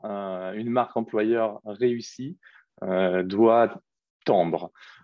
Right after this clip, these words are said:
avec des questionnaires réguliers, avec, euh, des prises de parole de la marque sur les réseaux, avec une mise en valeur d'exemples de collaborateurs, y compris,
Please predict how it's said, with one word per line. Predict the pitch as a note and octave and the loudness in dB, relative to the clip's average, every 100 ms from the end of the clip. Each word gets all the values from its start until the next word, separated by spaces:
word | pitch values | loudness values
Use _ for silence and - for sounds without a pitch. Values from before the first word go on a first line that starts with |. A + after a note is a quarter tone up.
| - | -2
avec | G2+ G#2 G#2+ | 2 2 2
des | A#2 | 0
questionnaires | A#2+ - A#2+ B2 A2+ | 0 2 2 2 0
réguliers, | A#2 A2 A2 A2 A#2 C3+ D3 C#3 | -2 -2 -6 -2 0 0 -2 -4
avec, | G#2 G#2+ G#2+ _ | -2 -4 -8 _
euh, | F#2+ F#2+ | -4 -2
des | G2 | -2
prises | G2+ - C3 | -4 -8 -2
de | A#2+ | -2
parole | A#2+ A#2 A2+ A#2 | 0 -2 -2 -4
de | A2 | -4
la | G#2+ | -4
marque | A2+ A#2 - - G2 F#2 | -4 -6 -8 -14 -10 -10
sur | - G#2 | -6 -2
les | A2 | 0
réseaux, | G2 G2+ F#2+ B2 C3+ D3 - - _ | 2 0 2 4 4 0 -8 -20 _
avec | F2+ G2+ - | -2 -2 0
une | G#2+ | -2
mise | G#2+ A#2 A#2 A#2 | 0 0 0 0
en | A2 | 4
valeur | A2+ A2+ A#2 A2 | 4 4 2 0
d'exemples | G2 G2+ G2 A#2 A2 - F#2 | -4 -4 -4 -4 -4 -4 -2
de | G2 G2 | -2 -4
collaborateurs, | - G2+ G#2 G2 F2+ F2 - A2 B2+ C3+ _ _ _ | 0 0 2 0 -2 -2 -2 -2 -2 -6 _ _ _
y | F#3+ D#3 | -6 -4
compris, | C#3 C3+ - C#3+ D#3+ | -6 -6 -6 -4 -4